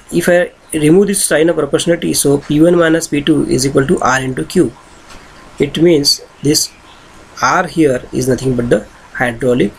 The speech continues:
resistance, which is equal to P one minus P two by Q.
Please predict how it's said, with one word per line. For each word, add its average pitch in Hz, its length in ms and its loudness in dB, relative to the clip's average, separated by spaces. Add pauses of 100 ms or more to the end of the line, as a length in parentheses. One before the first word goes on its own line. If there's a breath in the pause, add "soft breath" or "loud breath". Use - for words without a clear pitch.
(240)
resistance, 120 800 -2 (380)
which 131 160 0
is 135 140 0
equal 151 300 0
to 160 160 -4 (100)
P 135 120 0
one 139 140 4
minus 127 280 0
P 123 140 -2
two 127 200 -4
by 151 200 -2 (260)
Q. 113 240 -4